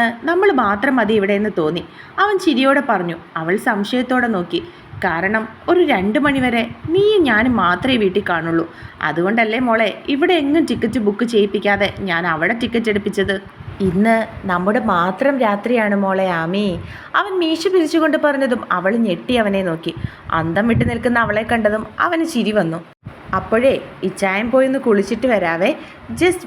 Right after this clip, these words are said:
wait ആമിക്കുട്ട," അവൻ അവളുടെ കവളിൽ തട്ടി പറഞ്ഞതും പോയ കിളികളെ പിടിക്കാൻ ശ്രമിക്കുകയായിരുന്നു അവൾ. ഫുഡൊക്കെ കഴിഞ്ഞതും എല്ലാവരും റെഡിയായി. ആമി മുഖം വീർപ്പിച്ച് ജോയെ നോക്കി.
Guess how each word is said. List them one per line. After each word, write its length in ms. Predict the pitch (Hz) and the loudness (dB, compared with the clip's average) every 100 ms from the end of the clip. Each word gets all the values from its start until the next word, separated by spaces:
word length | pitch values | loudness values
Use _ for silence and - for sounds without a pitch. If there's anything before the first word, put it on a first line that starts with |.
| 214 | 0
wait 300 | 190 233 262 | 2 2 0
ആമിക്കുട്ട," 440 | 214 202 190 190 190 185 - - - | 0 -2 -2 -2 -2 -4 -10 -14 -4
അവൻ 200 | 330 392 | -2 0
അവളുടെ 240 | 392 349 330 | 0 2 0
കവളിൽ 440 | 311 254 214 269 | 0 0 2 2
തട്ടി 260 | 277 240 254 | 0 -2 -2
പറഞ്ഞതും 380 | 220 196 196 190 - - | -2 -2 -4 -6 -8 -2
പോയ 280 | 185 156 180 | 0 2 2
കിളികളെ 380 | 226 247 247 254 | 2 0 2 0
പിടിക്കാൻ 400 | 254 202 175 220 | 0 0 0 0
ശ്രമിക്കുകയായിരുന്നു 680 | 233 233 208 208 196 175 170 | -2 -4 -4 0 0 0 -2
അവൾ. 200 | 151 156 - - - - - | -2 -2 -4 -12 -20 -20 -2
ഫുഡൊക്കെ 420 | 359 277 440 403 | 0 2 0 0
കഴിഞ്ഞതും 460 | - 359 330 320 240 | 2 0 0 -2 -2
എല്ലാവരും 500 | - 190 202 220 262 240 | 0 0 0 0 0 0
റെഡിയായി. 420 | 190 208 190 160 - - | 0 0 0 -2 -8 -6
ആമി 340 | 165 165 185 247 | -2 0 2 0
മുഖം 300 | 233 220 254 | 2 2 2
വീർപ്പിച്ച് 380 | 254 247 240 247 | 2 0 -2 0
ജോയെ 380 | 214 196 202 | 4 4 4
നോക്കി. 320 | 220 180 175 | 0 -2 -4